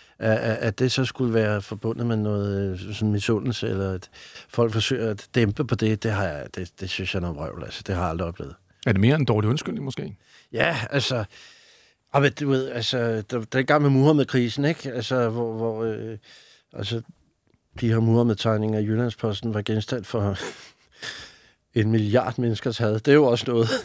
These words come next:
Speaker 2: Mm, det, det, det kan også
Speaker 1: Det er jo
Speaker 2: noget.
Speaker 1: ganske flot.
Speaker 2: Ja.
Speaker 1: Men så var der pludselig mange, også i min egen branche, inklusive mig selv faktisk, som gik ud og sagde, "Jamen, jeg har ikke noget at lave mere, og det er, fordi jeg er for farlig. Jeg er bare for farlig.
Speaker 2: Mhm.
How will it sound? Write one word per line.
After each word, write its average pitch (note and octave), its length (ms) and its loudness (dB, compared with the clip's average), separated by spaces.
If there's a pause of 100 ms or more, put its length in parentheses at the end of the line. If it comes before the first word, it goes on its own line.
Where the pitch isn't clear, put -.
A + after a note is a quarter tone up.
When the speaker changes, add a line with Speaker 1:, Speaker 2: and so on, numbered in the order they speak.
(100)
Speaker 2:
Mm, B2+ 300 4
det, E3 240 0
det, E3 120 -8
det F#3+ 80 -6
kan C#3 100 2
også G2 140 0
Speaker 1:
Det D3 60 6
er - 20 6
jo D3+ 40 4
Speaker 2:
noget. - 20 -8
Speaker 1:
ganske C3 320 2
flot. A#2 280 0 (180)
Speaker 2:
Ja. G#2 100 -4 (440)
Speaker 1:
Men C3 120 6
så D3 120 4
var D#3 140 8
der D#3+ 60 6
pludselig D#3 380 2
mange, D3 600 2
også C3 220 0
i D3 40 0
min B2+ 100 4
egen B2+ 200 4
branche, B2 420 0
inklusive B2+ 520 0
mig G2+ 120 -2
selv A2 260 -4
faktisk, G2+ 400 -6
som G#2+ 200 0
gik A#2+ 200 -2
ud A#2+ 100 -2
og G#2+ 80 -6
sagde, A2 160 0
"Jamen, G#2 160 0
jeg D3 160 4
har D3+ 100 4
ikke C#3 140 2
noget C3 120 8
at C3+ 60 6
lave A#2+ 200 6
mere, A#2+ 200 4
og A#2 100 0
det B2+ 100 4
er, A#2+ 40 4
fordi C3+ 320 -2
jeg C3+ 80 4
er A#2 40 6
for C3 140 0
farlig. B2 560 2 (160)
Jeg D3+ 160 6
er D3+ 40 4
bare F3 300 6
for G#3 160 2
farlig. E3 720 6
Speaker 2:
Mhm. C#3 400 4